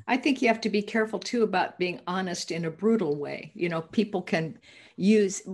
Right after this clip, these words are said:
we're talking about, you know, putting emotion behind your words. You can turn honesty into a weapon, you know, and, and so I think,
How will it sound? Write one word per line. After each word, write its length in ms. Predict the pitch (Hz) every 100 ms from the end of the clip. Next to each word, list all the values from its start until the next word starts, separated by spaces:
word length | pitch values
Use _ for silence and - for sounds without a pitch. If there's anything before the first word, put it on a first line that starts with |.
| -
we're 140 | 196 190
talking 300 | 226 208 196
about, 220 | 175 -
you 80 | 180
know, 160 | 170 160
putting 340 | - 202 175
emotion 500 | 156 156 170 180 165 147
behind 380 | 165 160 160
your 100 | 156
words. 640 | 147 170 196 156 156 - - - - - _
You 160 | - 220
can 260 | 226 175 -
turn 260 | - 196 170
honesty 560 | 175 220 202 - 165 -
into 320 | 160 185 151
a 60 |
weapon, 500 | 143 147 139 135 120 - _ -
you 100 | 160
know, 200 | 156 156
and, 360 | 156 160 156 - _ _ _ _
and 260 | 170 160 -
so 220 | - 202 -
I 80 |
think, 320 | 196 202 202